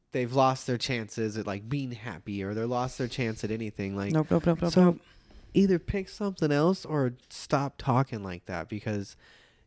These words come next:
Speaker 1: it still is hard for me sometimes. Like you were saying, I'll be like, "Oh my God, there's so many better photographers than me. Like,
Speaker 2: Yeah,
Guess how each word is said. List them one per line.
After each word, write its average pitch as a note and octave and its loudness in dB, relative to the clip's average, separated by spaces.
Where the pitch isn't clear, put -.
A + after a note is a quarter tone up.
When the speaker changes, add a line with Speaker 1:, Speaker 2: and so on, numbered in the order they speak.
Speaker 1:
it D3+ 4
still F3+ 10
is C#3 8
hard C3 6
for A#2+ 0
me B2+ 4
sometimes. A#2+ 0
Like A#2 0
you C3+ 0
were C3 2
saying, B2 -2
I'll B2 0
be B2+ 0
like, G#2+ 0
"Oh B2+ 0
my A#2+ 2
God, G#2 4
there's A#2+ 2
so C#3+ 2
many B2+ 2
better A2 2
photographers G#2+ -4
than G2+ -2
me. F#2+ -2
Like, F#2 0
Speaker 2:
Yeah, C3 -2